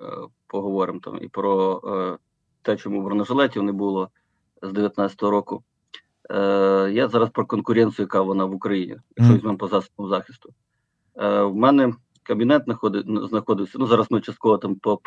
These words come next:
Speaker 1: попереносили виробництво, бо стало мало місця в одному, е,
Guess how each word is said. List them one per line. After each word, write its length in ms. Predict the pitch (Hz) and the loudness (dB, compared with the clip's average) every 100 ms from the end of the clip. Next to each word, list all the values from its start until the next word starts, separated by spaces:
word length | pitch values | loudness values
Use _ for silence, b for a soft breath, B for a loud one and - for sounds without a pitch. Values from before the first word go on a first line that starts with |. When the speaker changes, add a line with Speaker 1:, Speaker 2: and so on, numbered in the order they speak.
| - | -6
Speaker 1:
попереносили 640 | 113 98 110 113 127 123 104 | -2 0 0 2 0 0 0
виробництво, 500 | 107 101 104 - 95 | 0 0 -2 -2 -4
бо 140 | 98 | -6
стало 380 | - 98 101 98 | -2 0 0 -4
мало 320 | 107 101 98 | -4 -2 0
місця 300 | 101 95 - | 0 -4 -6
в 40 | 95 | -6
одному, 340 | 98 95 95 | -4 -4 -4
е, 440 | - 107 98 98 | -8 -8 -6 -6